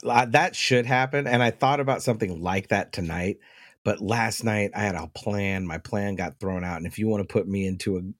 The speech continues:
a, a Charlene <laughs> style frenzy, make my plans go down the toilet and put me in a situation where I'm in the middle of two couples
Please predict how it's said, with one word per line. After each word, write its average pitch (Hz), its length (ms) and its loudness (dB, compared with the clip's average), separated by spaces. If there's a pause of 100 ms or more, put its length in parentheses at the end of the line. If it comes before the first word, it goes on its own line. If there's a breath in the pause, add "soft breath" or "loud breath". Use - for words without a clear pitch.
a, 101 60 0
a 92 40 -2
Charlene 107 640 0
<laughs> - 0 -
style 117 480 0
frenzy, 110 600 0 (480 loud breath)
make 120 300 4
my 117 160 4
plans 110 400 2
go 110 100 6
down 98 260 0
the 95 80 -2
toilet 98 460 0
and 90 180 -6
put 92 200 -2
me 95 120 -2
in 90 80 -2
a 87 80 -4
situation 90 580 -6
where 90 100 -4
I'm 87 160 -6
in 87 60 -6
the 87 60 -6
middle 87 320 -4
of 85 160 -12
two 90 220 -10
couples 78 600 -14